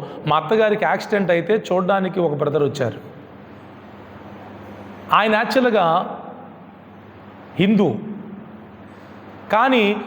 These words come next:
ఎందుకో ఆయన క్రిస్టియన్ మ్యారేజ్ చేసుకున్నాడు, క్రిస్టియన్ అమ్మాయిని చేసుకున్నాడు.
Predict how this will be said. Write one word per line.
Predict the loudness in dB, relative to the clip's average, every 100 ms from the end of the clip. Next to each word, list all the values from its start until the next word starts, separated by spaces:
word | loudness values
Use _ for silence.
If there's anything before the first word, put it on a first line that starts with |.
| -2
ఎందుకో | 2 4 4 6 6 6 2
ఆయన | 2 2 4 4 2 0 -4 -12 -16 -18 -20 -20 -20 -12 0
క్రిస్టియన్ | 0 2 4 6 6 4 0 0
మ్యారేజ్ | 0 2 2 2 0
చేసుకున్నాడు, | 0 0 0 2 2 2 -2 -14 -6
క్రిస్టియన్ | -2 0 2 2 4
అమ్మాయిని | 2 2 2 2 2
చేసుకున్నాడు. | 0 -2 -4 -4 -8 -14